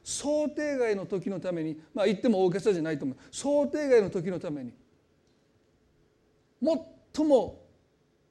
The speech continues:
力を発揮するんですね。私たちの生活が想定内だと、そんなに信仰は、まあ、働く機会ってものはないのかもしれません。ね。朝目が覚めて、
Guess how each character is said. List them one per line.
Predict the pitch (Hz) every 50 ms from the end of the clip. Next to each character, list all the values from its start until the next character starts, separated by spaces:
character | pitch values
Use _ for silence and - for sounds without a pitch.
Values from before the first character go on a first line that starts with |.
| _ _ _ _ _ _ _ _ _
力 | - - - - 226 202 175
を | 147
発 | 117 165 156 - -
揮 | 175
す | - - 175
る | 160
ん | 143 127
で | 107 -
す | - -
ね。 | 156 190 226 _ _ _ _ _ _ _ _ _ _ _ _ _ _ _ _ _ _ _ -
私 | 226 240 233 311 294 285
た | 311
ち | 285
の | 277 233
生 | 170 262 247 226
活 | 240 202 202
が | 214 202
想 | - - 285 294 254
定 | - 311 294
内 | 269 247 226 196
だ | 196 185
と、 | 190 269 247 208
そ | - 226 220
ん | 220
な | 220 226
に | 220 185
信 | - - 233 214 190
仰 | - 220 101 196
は、 | 240 269 226 - - - - -
ま | 269 220
あ、 | -
働 | - 262 247 262 277 262 262 240 233
く | 240 240 240 214 202 - - - - _ _ _ _ _ _ _ _ _ _ _ _ _ _ -
機 | -
会 | - 240 226 208
っ | 190
て | 208 208
も | 196 214
の | 208
は | 185 180 180
な | 180 233 285
い | 294
の | 277 240 180
か | - 285
も | 269 202
し | - 208
れ | 170
ま | 160 135
せ | - -
ん。 | 117 - _ _ _ _ _ _ _ _ _ _ -
ね。 | 220 - - _ _ _ _ _ -
朝 | - - - 196 170
目 | 170 175
が | 165 147
覚 | - 170
め | 165 156 151
て、 | 170 214 226 220 - -